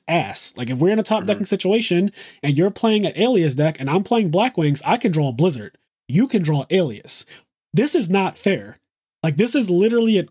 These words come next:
Speaker 1: unfair compar-, like, I can draw Sirocco, you can draw Alias. That's also not okay. I drew a two thousand attack guy off the top of my deck, and this is a normal summon for my deck. Like, this is a regular guy. Like, you summon Laquari. You need Test Tiger to get over a fucking Sirocco. Like, you need it.
Speaker 2: Yeah.
Speaker 1: You have to have it.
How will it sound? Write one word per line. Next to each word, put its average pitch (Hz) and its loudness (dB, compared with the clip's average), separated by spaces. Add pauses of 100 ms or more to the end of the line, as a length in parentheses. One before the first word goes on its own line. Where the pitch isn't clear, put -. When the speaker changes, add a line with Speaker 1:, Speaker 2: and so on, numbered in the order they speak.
Speaker 1:
unfair 190 0
compar-, 170 -2
like, 160 -4
I 247 0
can 311 0
draw 196 2
Sirocco, 175 0
you 143 0
can 151 -2
draw 143 -2
Alias. 117 -6
That's 240 0
also 294 0
not 175 0
okay. 151 -2
I 240 2
drew 330 2
a 285 2
two - 0
thousand 302 0
attack 269 -2
guy 262 0 (220)
off 294 2
the 302 0
top 311 0
of 302 -4
my 294 2
deck, 277 -2 (180)
and 233 4
this 269 0
is 294 -2
a 269 2
normal 254 2
summon 214 0
for - -6
my 160 0
deck. 139 -4
Like, 175 2
this 269 2
is 269 0
a 226 0
regular 247 0
guy. 190 -2
Like, 127 -8 (200)
you 214 4
summon 269 0
Laquari. 147 -4 (460)
You 233 4
need 285 2
Test - -2
Tiger 175 0
to 175 -2
get 151 0
over 190 0
a 151 -2
fucking 180 -2
Sirocco. 131 -4
Like, 123 -4
you 185 2
need 220 2
it. 107 -10
Speaker 2:
Yeah. 107 2
Speaker 1:
You 190 2
have 247 0
to 175 -4
have 123 -4
it. - -18